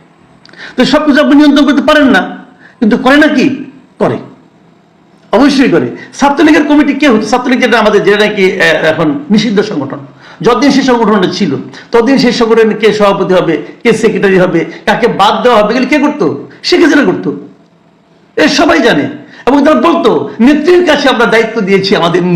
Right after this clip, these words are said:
এ, মানে, নেতা এবং কমিটি নির্বাচনের জন্য।" অর্ধেক কমিটি নির্বাচিত হতো, বাকিটা আবার নেত্রী করতো, নেত্রী বলতো তাকে দিয়ে, এবং তাদের সম্মেলনে সে যাইতো, এগুলো হতো।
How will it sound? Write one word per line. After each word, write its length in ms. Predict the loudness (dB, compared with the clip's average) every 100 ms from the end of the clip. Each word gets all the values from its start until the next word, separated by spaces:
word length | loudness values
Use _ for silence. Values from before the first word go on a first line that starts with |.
| 2
এ, 460 | 2 2 2 0 -4 -14 -6
মানে, 340 | -2 0 -2 -8 -4 0
নেতা 320 | 2 2 0
এবং 200 | 0 0
কমিটি 260 | 0 0 0
নির্বাচনের 640 | 0 2 2 0 -2 0
জন্য।" 260 | 0 -2 -2 -6 -18 -20 -10 -4
অর্ধেক 280 | 0 0 0
কমিটি 220 | 0 0
নির্বাচিত 380 | 0 0 0 0
হতো, 100 | 0
বাকিটা 300 | -2 0 -2
আবার 140 | 0 0
নেত্রী 380 | 0 0 -2
করতো, 320 | -2 -2 -2 0
নেত্রী 340 | -2 0 0
বলতো 220 | 0 0
তাকে 240 | -2 -2 -2
দিয়ে, 160 | -2
এবং 180 | -2 0
তাদের 320 | 0 0 0 -6 -10
সম্মেলনে 360 | -2 2 2 2
সে 140 | 0
যাইতো, 440 | 2 0 2 0 0
এগুলো 200 | 0 2
হতো। 340 | 0 -2 -8